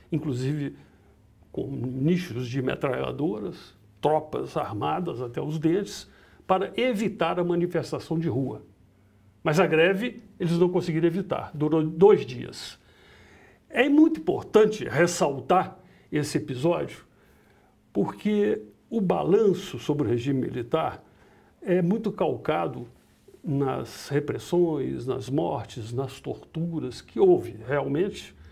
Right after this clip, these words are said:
mas é preciso chamar atenção para outra dimensão, que é a dimensão da resistência, da luta, do heroísmo do, do povo bras-, brasileiro, em particular dos trabalhadores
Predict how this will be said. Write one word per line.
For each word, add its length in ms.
mas 300
é 60
preciso 840
chamar 380
atenção 420
para 240
outra 300
dimensão, 520
que 60
é 60
a 20
dimensão 420
da 100
resistência, 680
da 100
luta, 480
do 200
heroísmo 840
do, 240
do 260
povo 300
bras-, 200
brasileiro, 600
em 80
particular 480
dos 180
trabalhadores 1040